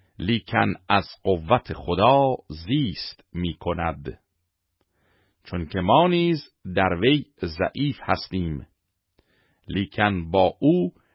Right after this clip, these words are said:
از قوت خدا که به سوی شماست زیست خواهیم کرد. خود را امتحان کنید که در ایمان هستید یا نه. خود را بازیافت کنید.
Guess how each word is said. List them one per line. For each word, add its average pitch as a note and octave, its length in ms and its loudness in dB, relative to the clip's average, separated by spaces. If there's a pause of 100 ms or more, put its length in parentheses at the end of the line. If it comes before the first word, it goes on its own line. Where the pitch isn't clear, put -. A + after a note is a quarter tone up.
(240)
از G#2 180 4 (140)
قوت G#2+ 440 2
خدا C#3+ 540 0 (120)
که G#2+ 120 -6
به F2+ 100 -4 (120)
سوی F#2+ 220 -4 (120)
شماست C3 680 0 (160)
زیست G2+ 680 -6 (120)
خواهیم F#2 540 0
کرد. E2 640 -2 (1500)
خود F#3 280 4
را G3+ 160 6
امتحان D#3 540 0
کنید G#2 540 0
که A2+ 140 -6
در B2 280 4
ایمان B2 500 2
هستید D3 720 -2
یا F2 240 0
نه. E2+ 320 0 (1200)
خود F2+ 280 -6
را A#2 200 4
بازیافت A2+ 720 4
کنید. F#2 520 -4